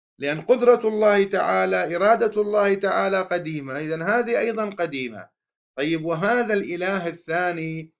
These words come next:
يفترض أن يكون حادثًا، كيف يقو-، يقوم القديم بالحادث؟ أما إذا افترضناه قديمًا فمر معنا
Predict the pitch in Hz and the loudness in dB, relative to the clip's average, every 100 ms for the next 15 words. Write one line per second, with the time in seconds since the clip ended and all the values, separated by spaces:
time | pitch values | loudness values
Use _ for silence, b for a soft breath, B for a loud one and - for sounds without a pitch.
0 | _ 147 214 208 190 190 196 - 170 165 | _ 4 4 2 -2 0 0 -2 -6 -6
1 | 160 196 202 202 214 226 202 190 170 165 | -2 0 0 0 0 0 0 -2 -4 -6
2 | 160 _ - 220 240 214 208 202 196 196 | -10 _ -2 0 2 2 2 2 2 4
3 | 196 - 180 175 208 214 170 - _ _ | 4 2 -6 0 4 4 0 -12 _ _
4 | - 190 190 185 175 185 165 156 156 151 | -4 -2 0 -2 -2 -2 -2 -6 -4 -4
5 | 143 143 147 _ _ _ _ _ _ _ | -4 -6 -12 _ _ _ _ _ _ _
6 | _ - 190 220 220 208 202 202 202 196 | _ -4 -2 0 2 4 2 2 0 0
7 | 196 208 254 226 208 208 175 175 151 143 | 0 2 2 2 0 -2 -2 -4 -4 -4
8 | 147 165 _ _ _ _ 170 170 190 220 | -6 -10 _ _ _ _ -2 0 0 0
9 | 202 190 190 175 175 170 175 175 170 | 0 0 -2 -2 -4 -4 -4 -4 -6